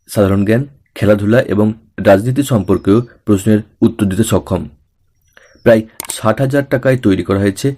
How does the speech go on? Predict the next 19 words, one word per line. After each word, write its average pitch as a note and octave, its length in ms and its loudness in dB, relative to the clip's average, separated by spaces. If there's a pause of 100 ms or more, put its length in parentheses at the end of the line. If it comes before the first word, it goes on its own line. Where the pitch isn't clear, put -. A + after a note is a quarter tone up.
(160)
এই F2 160 2 (260)
বিশেষ G#2 380 0
রোবট। F2+ 240 0 (680)
হুবহু C3 360 4 (360)
মানুষের A#2 380 2
মতো C3+ 300 -4
কাজের F#2+ 420 0
জন্য G2 160 2 (340)
বিশেষ G#2+ 300 0 (180)
এআই A#2+ 240 4
প্রযুক্তির B2+ 440 0
ব্যবহার F2+ 240 0
করা F#2+ 140 0
হয়েছে G2 220 2 (300)
এই G2 180 2 (200)
রোবটের। G2 400 4 (800)
শরীরে C#3 380 2
লাগানো F#2+ 280 2
হয়েছে F#2+ 260 -4